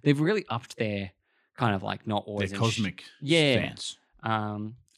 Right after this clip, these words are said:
Speaker 1: and I think also that th-, they've pro-, the show has now proved that comedians can actually act.
Speaker 2: Hmm.
Speaker 1: Um, which, you know, like
Speaker 2: Well, they always have. Uh, uh, comedians have always been able to act fairly well. I think m-, a lot of comedians have, have shown that over the years, but it's difficult to get actors to be comedians.
Speaker 1: Yes.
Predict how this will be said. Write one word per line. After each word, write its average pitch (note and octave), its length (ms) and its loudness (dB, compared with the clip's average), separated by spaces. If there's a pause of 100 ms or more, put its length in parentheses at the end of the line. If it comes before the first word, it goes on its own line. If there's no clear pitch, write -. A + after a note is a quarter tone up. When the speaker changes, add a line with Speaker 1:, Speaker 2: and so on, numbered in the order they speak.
Speaker 1:
and D3+ 140 6
I D#3+ 60 4
think F3 220 0
also D#3 280 2
that C3+ 320 0
th-, - 200 -6
they've C3 220 2
pro-, C3+ 280 2
the C3+ 140 0
show D#3 220 2
has B2 100 2
now G#2+ 180 2
proved G2+ 320 -2
that - 140 -4
comedians G2 440 -2
can G2 140 -4
actually - 440 -6 (260)
act. - 320 -8 (220)
Speaker 2:
Hmm. A2+ 140 2 (220)
Speaker 1:
Um, G2 460 0
which, - 360 -6
you G#2+ 120 -4
know, G2 80 -4
like G2+ 180 -4 (120)
Speaker 2:
Well, G#3 80 0
they G#3+ 80 2
always E3+ 220 4
have. A#2+ 260 -4 (120)
Uh, G2 60 -14 (120)
uh, - 20 -10 (460)
comedians E3 340 0
have A2+ 60 -4
always A2+ 180 -4
been G#2 100 -8
able F#2+ 120 -8
to - 140 -16
act - 300 -14
fairly D#2 280 -8
well. D#2 260 -18 (120)
I F#2 100 -8
think G2 100 -8
m-, F2+ 160 -8
a E2 80 -8
lot E2+ 160 -8
of - 140 -16
comedians E2+ 280 -10
have, D#2 140 -16 (120)
have D#2+ 140 -12
shown F2 220 -6
that D#2 80 -6
over D#2 140 -12
the E2 80 -16
years, F#2 180 -8
but F#2+ 140 -8 (200)
it's - 80 -12
difficult D3 320 -6
to C3 60 -12
get A#2+ 220 -6
actors G#2 300 -14
to - 80 -20
be F2 100 -20
comedians. - 580 -16 (400)
Speaker 1:
Yes. F#2 540 -4